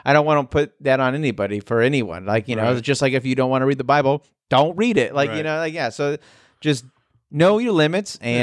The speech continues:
Speaker 1: and, uh, know what you're getting into and be careful.
Speaker 2: Yeah.
Speaker 1: Um, yeah. So
Speaker 2: A hundred percent agree.
Speaker 1: yeah, but it's a, it's a good film. Um, and I think it has a lot of amazing qualities of, of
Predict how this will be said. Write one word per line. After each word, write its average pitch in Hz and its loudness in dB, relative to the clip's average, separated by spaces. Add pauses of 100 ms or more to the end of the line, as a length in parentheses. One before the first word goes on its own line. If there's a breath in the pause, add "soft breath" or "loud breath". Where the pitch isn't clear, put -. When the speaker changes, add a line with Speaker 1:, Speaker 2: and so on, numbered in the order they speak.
Speaker 1:
and, 123 -4
uh, 120 2
know 123 -2
what 139 2
you're 143 -4
getting 131 -2
into 127 -6
and 113 -6
be 123 -8
careful. 170 -8 (220)
Speaker 2:
Yeah. 127 4
Speaker 1:
Um, 120 -2 (140)
yeah. 156 -4 (120)
So 143 0 (100)
Speaker 2:
A 110 -14
hundred 110 -8
percent 104 -12
agree. 101 -12
Speaker 1:
yeah, 117 2
but 113 0
it's 123 0
a, 135 2
it's 131 -2
a 135 -2
good 143 0
film. 135 2 (400 loud breath)
Um, 110 0
and 110 -4
I 107 -2
think 120 -4
it 113 2
has 110 4
a 104 -2
lot 107 4
of 110 2
amazing 107 -2
qualities 107 2
of, 101 2
of 104 0